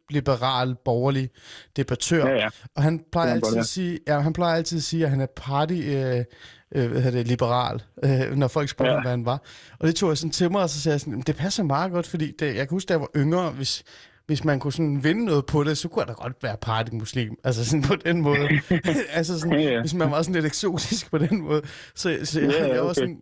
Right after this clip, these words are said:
Speaker 1: jeg var muslim, når det, når det var positivt i virkeligheden, ikke? Øhm,
Speaker 2: Ja.
Speaker 1: men jeg er jo sådan kulturkristen, kulturmuslim, kultur-, kulturagtig.
Speaker 2: Ja.
Speaker 1: Men jeg tror på noget, jeg tror på noget åndeligt. Øh,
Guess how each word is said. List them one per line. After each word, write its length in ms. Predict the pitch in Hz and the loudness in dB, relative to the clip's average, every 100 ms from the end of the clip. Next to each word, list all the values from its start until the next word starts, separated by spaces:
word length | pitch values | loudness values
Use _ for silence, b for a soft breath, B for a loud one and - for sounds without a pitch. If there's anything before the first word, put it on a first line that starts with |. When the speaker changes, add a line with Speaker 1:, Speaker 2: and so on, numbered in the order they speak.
| 165 | -2
Speaker 1:
jeg 100 | 165 | 0
var 60 | 165 | 0
muslim, 380 | 160 160 143 160 | 0 2 2 0
når 120 | 170 | 0
det, 300 | 151 143 135 | 0 -2 -2
når 120 | 147 | -2
det 140 | 139 | 0
var 80 | 131 | -2
positivt 500 | 127 160 180 - 139 | 0 -2 -2 -4 -4
i 40 | 139 | -4
virkeligheden, 360 | 139 151 147 | -4 -4 -4
ikke? 760 | 170 - - - - - 160 147 | -6 -12 -20 -20 -20 -2 2 2
Øhm, 240 | 139 147 - | 0 -2 0
Speaker 2:
Ja. 60 | 131 | 0
Speaker 1:
men 140 | 147 | 2
jeg 120 | 135 151 | 0 0
er 40 | |
jo 60 | 196 | 0
sådan 200 | 214 196 | -2 -4
kulturkristen, 1300 | - 185 - 247 240 - _ - 165 156 - 170 | -6 -6 -4 -2 -4 -6 _ 0 0 2 -2 -4
kulturmuslim, 1120 | 139 147 - - 208 - 170 156 - 175 147 | -2 -6 -4 -2 -2 -2 -6 -4 -2 -2 -2
kultur-, 400 | - 160 - 139 | -2 -4 -4 -6
kulturagtig. 760 | - 156 - 185 - 139 - 254 | -6 -6 -2 -2 0 -2 0 0
Speaker 2:
Ja. 80 | 117 B B B B | 0 B B B B
Speaker 1:
Men 160 | 160 170 | 0 2
jeg 120 | 165 | 0
tror 240 | - 214 | -2 -8
på 140 | - 220 | -2 0
noget, 240 | 180 156 - | 2 0 -2
jeg 120 | 165 | -4
tror 200 | - 269 | -2 -2
på 120 | 269 | 0
noget 160 | 208 185 - | 0 0 0
åndeligt. 520 | 160 196 226 - - - 156 | 2 2 -2 -6 -14 -6 2
Øh, 280 | 151 147 | 2 2